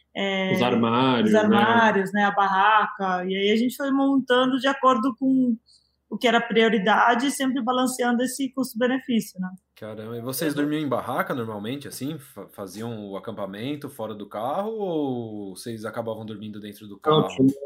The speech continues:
Speaker 2: uma,
Speaker 1: Era
Speaker 2: tinha
Speaker 1: uma
Speaker 2: uma barraca
Speaker 1: barraca
Speaker 2: em
Speaker 1: em
Speaker 2: cima
Speaker 1: cima
Speaker 2: do
Speaker 1: do
Speaker 2: carro.
Speaker 1: carro.
Speaker 2: Quem,
Speaker 1: Sim.
Speaker 2: quem,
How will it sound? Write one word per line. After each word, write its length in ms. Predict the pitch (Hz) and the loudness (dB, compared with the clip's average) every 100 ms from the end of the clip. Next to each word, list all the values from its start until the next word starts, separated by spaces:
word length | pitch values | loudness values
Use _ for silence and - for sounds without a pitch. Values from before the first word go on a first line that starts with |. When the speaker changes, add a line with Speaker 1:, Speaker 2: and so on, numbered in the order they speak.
| 143 | -2
Speaker 2:
uma, 460 | 139 131 123 117 - - | 0 2 0 -4 -10 -6
Speaker 1:
Era 80 | 202 | 4
Speaker 2:
tinha 60 | 220 | 4
Speaker 1:
uma 40 | |
Speaker 2:
uma 40 | 147 | 6
barraca 200 | 233 - | 6 6
Speaker 1:
barraca 200 | 165 175 | 4 4
Speaker 2:
em 40 | |
Speaker 1:
em 40 | 170 | 4
Speaker 2:
cima 220 | 185 220 | 6 8
Speaker 1:
cima 40 | |
Speaker 2:
do 80 | 220 | 8
Speaker 1:
do 60 | 220 | 6
Speaker 2:
carro. 280 | 139 117 | 2 2
Speaker 1:
carro. 120 | - - | -2 -2
Speaker 2:
Quem, 220 | 147 185 | 2 2
Speaker 1:
Sim. 60 | |
Speaker 2:
quem, 100 | 285 | 4